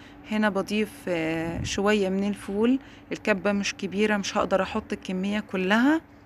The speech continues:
آه، فحطيت شوية من الفول، آه، وفرمته علشان يديني مسافة بس كده انزل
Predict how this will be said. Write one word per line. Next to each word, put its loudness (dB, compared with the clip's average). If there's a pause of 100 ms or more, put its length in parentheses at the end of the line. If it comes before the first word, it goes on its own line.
(480)
آه، -2
فحطيت 0
شوية 2
من 4
الفول، 4 (440)
آه، 2
وفرمته 2
علشان 0
يديني 0
مسافة -4
بس -6
كده -2 (160)
انزل 0